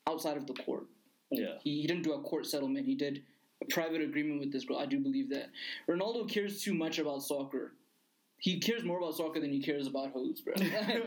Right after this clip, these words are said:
Speaker 1: I, I genuinely believe that. That guy, he's just trying to get everything behind him. There's no excuse for what he did, bro.
Speaker 2: Yeah.
Speaker 1: I think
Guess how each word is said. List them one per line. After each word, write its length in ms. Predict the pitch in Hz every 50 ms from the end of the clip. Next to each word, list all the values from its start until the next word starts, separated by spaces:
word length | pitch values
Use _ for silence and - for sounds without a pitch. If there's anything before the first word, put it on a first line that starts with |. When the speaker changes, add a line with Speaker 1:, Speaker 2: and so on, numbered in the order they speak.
| - - - - -
Speaker 1:
I, 260 | 185 165 151 180 180 147 160
I 60 | 180 170
genuinely 560 | - - 165 175 190 190 190 185 185 180 175
believe 420 | 170 165 160 147 147 151 156 143 143
that. 220 | 143 143 143 -
That 180 | 147 175 170 170
guy, 220 | 160 156 151 147
he's 240 | 143 156 160 160 -
just 120 | 185 185 -
trying 140 | 190 170
to 80 | 160 151
get 140 | 151 156 -
everything 580 | 143 165 170 165 170 165 165 160 156 151 - - -
behind 420 | 151 139 135 139 151 156 160 160
him. 200 | 165 160 165 170 - - - _
There's 140 | 175 175 180
no 80 | 220
excuse 300 | 240 220 240 233 196 190
for 80 | 170 170
what 140 | 165 165 165
he 100 | 156 143
did, 280 | 143 151 143 127 -
bro. 200 | - 123 - 120 127 - - - _ _ _
Speaker 2:
Yeah. 320 | 196 156 131 113 92 90 - - - -
Speaker 1:
I 160 | - 165 170
think 380 | 175 202 196 190 180 170 -